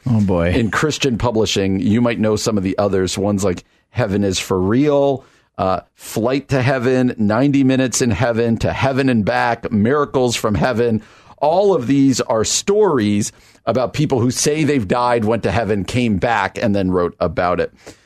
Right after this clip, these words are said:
Speaker 2: Uh, basically, this story goes, though, that Alex, quadriplegic now, uh, disavowed the story.
Speaker 1: Yeah.
Speaker 2: Tyndale pulled it after his disavowal, but he is still publishing Tyndale.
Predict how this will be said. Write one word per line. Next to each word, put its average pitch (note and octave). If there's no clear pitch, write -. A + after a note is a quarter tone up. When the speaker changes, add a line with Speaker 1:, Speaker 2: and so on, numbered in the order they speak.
Speaker 2:
Uh, G#2+
basically, C#3+
this A2+
story B2+
goes, G#2+
though, G#2
that F#2
Alex, A#2+
quadriplegic B2+
now, A#2
uh, A#2
disavowed A2+
the G2+
story. G2+
Speaker 1:
Yeah. E2+
Speaker 2:
Tyndale C3
pulled D#3+
it C#3
after G#2+
his G2+
disavowal, A#2
but G2+
he A2
is G2+
still B2
publishing B2
Tyndale. A#2